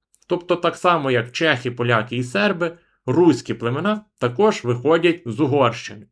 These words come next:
І саме звідси вони рушили на північ і прийшли в Україну. Іншими словами, він чітко вказує на те,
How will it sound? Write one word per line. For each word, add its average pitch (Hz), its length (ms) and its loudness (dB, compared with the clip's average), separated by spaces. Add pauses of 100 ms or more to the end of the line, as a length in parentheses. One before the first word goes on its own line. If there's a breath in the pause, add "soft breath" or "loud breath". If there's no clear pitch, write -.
І 127 80 -4
саме 135 340 0
звідси 180 480 -2
вони 135 280 -2
рушили 156 440 -2
на 127 140 -2
північ 175 580 -2 (280 loud breath)
і - 100 -4
прийшли 147 640 0 (120)
в 110 80 -6
Україну. 131 540 -2 (500)
Іншими 202 380 0
словами, 170 480 -4 (260 soft breath)
він 175 200 2
чітко 180 420 -2
вказує 117 520 -2
на 123 120 -4
те, 196 300 -2